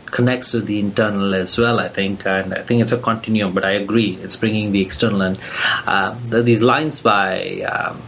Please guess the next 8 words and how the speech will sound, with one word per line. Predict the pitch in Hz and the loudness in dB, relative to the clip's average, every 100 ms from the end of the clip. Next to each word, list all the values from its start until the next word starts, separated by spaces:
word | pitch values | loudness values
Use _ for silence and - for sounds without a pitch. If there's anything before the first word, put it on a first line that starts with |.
| 101 | 0
James | 92 113 107 | 2 2 0
Joyce | - 107 87 - - - - - - - - - - - - - - | 2 2 2 -2 -8 -12 -20 -20 -20 -20 -20 -20 -18 -18 -18 -20 -2
that | 95 95 92 - | 0 2 -2 -4
have, | - 95 92 - - | -2 0 -2 -4 -2
um, | 107 92 87 85 90 190 - - - - - - - - - - - - - - | 2 2 0 -2 -4 -6 -12 -18 -20 -20 -20 -20 -20 -20 -10 -8 -8 -16 -12 -2
didn't | 123 156 | 2 2
understand | 127 113 - 120 110 | 2 0 0 -2 0
it, | 98 | -4